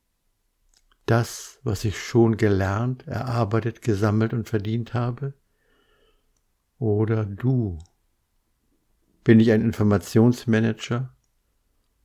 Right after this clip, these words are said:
oder ein lebendig Bezogener? Einer, der dich jetzt hört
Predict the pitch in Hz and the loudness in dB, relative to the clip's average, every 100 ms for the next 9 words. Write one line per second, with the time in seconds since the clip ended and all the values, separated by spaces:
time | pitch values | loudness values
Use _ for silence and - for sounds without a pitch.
0 | _ _ 117 107 107 110 107 104 - 104 | _ _ 0 2 0 0 0 -2 0 0
1 | 110 113 110 - - 113 - 127 127 127 | 2 0 -2 -4 -6 -8 -4 -2 -2 -4
2 | 101 85 85 _ _ _ _ _ _ _ | -8 -8 -12 _ _ _ _ _ _ _
3 | _ _ - 98 101 104 104 101 107 101 | _ _ -6 0 2 2 0 0 0 0
4 | - 117 - - 123 127 - - - - | 2 0 0 0 0 0 -6 -14 -16 -20
5 | - 117 120 107 92 - - | -2 2 2 0 -4 -14 -20